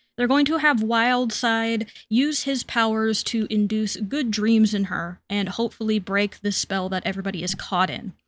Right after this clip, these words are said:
Uh, however, before he is able to touch her, so he can use his powers, she wakes up briefly, and the nightmare itself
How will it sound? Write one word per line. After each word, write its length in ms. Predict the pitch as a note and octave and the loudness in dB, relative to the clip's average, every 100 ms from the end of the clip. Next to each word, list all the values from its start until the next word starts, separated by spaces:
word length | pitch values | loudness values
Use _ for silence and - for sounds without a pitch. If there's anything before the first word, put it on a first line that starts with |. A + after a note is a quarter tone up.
| _ _ _ _ G3 | _ _ _ _ -2
Uh, 180 | F#3+ - | 0 0
however, 680 | - A3+ A3+ A3 A#3 A#3 A#3 | 0 2 2 2 2 2 0
before 400 | G#3 G#3+ - A#3+ | -2 -2 0 -2
he 240 | B3+ C4 A#3 | 0 -2 -2
is 160 | G#3+ - | 0 2
able 300 | A3+ A3 G#3+ | 2 0 -2
to 380 | - A3 G#3 | 0 2 2
touch 380 | G3 - B3+ - | 0 -4 -4 -4
her, 200 | G3+ A#3+ | -4 -6
so 240 | - F#3+ F#3 | -6 -6 -6
he 140 | F#3+ | -8
can 320 | - F#3 F#3 | -6 -6 -4
use 180 | G3 G3 | -4 -2
his 140 | F#3 | -6
powers, 560 | - B3 A#3+ A#3+ A#3+ - - - - _ | -2 0 2 2 2 0 -6 -20 -20 _
she 240 | - C#4 D4 | 0 2 2
wakes 320 | D#4 D#4 - | -2 -4 -2
up 180 | C#4+ - | -4 -4
briefly, 680 | G3+ B3 C#4 - D#4 D#4+ F4 _ _ _ - | -4 0 0 0 -4 -4 -4 _ _ _ 0
and 260 | A#3+ A#3 | 4 6
the 180 | A#3 A#3 | 4 2
nightmare 400 | A#3 D#4+ D#4+ E4+ | 2 2 2 2
itself 520 | C#4 - - C#4 C4+ | 0 -2 0 0 -2